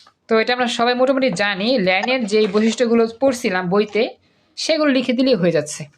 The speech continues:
তারপর আমরা দেখি, ল্যান শব্দটির পূর্ণ রূপ হচ্ছে লোকাল এরিয়া নেটওয়ার্ক। একই ভবনের একই তলায় বা বিভিন্ন তলায় পাশাপাশি ভবন বা নির্দিষ্ট একটি ক্যাম্পাসে বিভিন্ন কম্পিউটারগুলোর সাথে সংযোগ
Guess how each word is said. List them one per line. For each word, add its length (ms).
তারপর 180
আমরা 120
দেখি, 260
ল্যান 360
শব্দটির 560
পূর্ণ 380
রূপ 280
হচ্ছে 380
লোকাল 520
এরিয়া 300
নেটওয়ার্ক। 460
একই 360
ভবনের 560
একই 400
তলায় 460
বা 180
বিভিন্ন 440
তলায় 380
পাশাপাশি 600
ভবন 580
বা 160
নির্দিষ্ট 600
একটি 440
ক্যাম্পাসে 720
বিভিন্ন 340
কম্পিউটারগুলোর 800
সাথে 380
সংযোগ 600